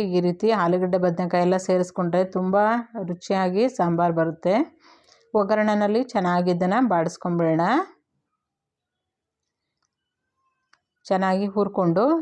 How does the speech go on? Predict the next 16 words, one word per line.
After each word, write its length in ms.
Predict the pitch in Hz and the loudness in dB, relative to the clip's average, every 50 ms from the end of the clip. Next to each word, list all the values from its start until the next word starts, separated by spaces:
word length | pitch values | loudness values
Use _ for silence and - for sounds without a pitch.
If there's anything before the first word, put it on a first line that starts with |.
| 294 - - 196 | -4 -4 -2 -2
ಈಗ 120 | 202 196 202 190 175 165 | 0 0 0 0 0 2
ಇದಕ್ಕೆ 320 | 160 170 170 - - 202 220 277 339 - _ _ _ _ _ _ _ _ _ _ | 0 -2 -4 0 0 0 0 0 -2 -4 _ _ _ _ _ _ _ _ _ _
ನಾನಿಲ್ಲಿ 380 | 214 208 208 202 196 202 220 262 294 262 196 175 | 0 2 2 2 2 2 2 2 2 4 4 2
ಎರಡು 200 | 170 180 185 196 180 | 2 2 0 0 0
ಟೇಬಲ್ 220 | 185 185 180 185 175 - | 0 0 0 -2 -4 -6
ಸ್ಪೂನಷ್ಟು 460 | - - 196 190 185 180 - - - 254 240 202 | -6 -4 -2 -2 -2 -4 -2 0 0 0 2 0
ಧನಿಯಾ 260 | 185 180 180 180 180 175 175 | 0 0 0 0 -2 -2 -2
ಪುಡಿ, 180 | - 180 185 202 240 247 214 | 0 0 2 2 2 2 2
ಎರಡು 220 | 175 170 170 175 170 - | 2 0 0 -2 0 0
ಟೇಬಲ್ 220 | 180 175 180 175 175 | -2 0 0 -2 -4
ಸ್ಪೂನಷ್ಟು 440 | - - 185 175 175 170 - - 262 294 269 233 | -2 -2 0 0 0 0 0 0 2 2 2 -2
ಅಚ್ಚ 120 | 175 - - | -4 -4 -2
ಖಾರದ 260 | 202 180 175 175 170 - _ | -2 0 0 0 -2 -4 _
ಪುಡಿ 140 | 185 185 226 240 226 | -4 -2 -2 -2 -4
ಹಾಕ್ಕೊಂಡಿದ್ದೀನಿ. 680 | 185 - - 180 175 175 165 156 160 165 175 196 254 320 339 - - - - - _ _ _ | -6 -6 -4 -4 -2 0 0 0 0 0 2 2 2 0 0 -2 -14 -20 -20 -20 _ _ _
ನಿಮಗೆ 240 | 240 247 262 247 254 | 2 2 2 2 0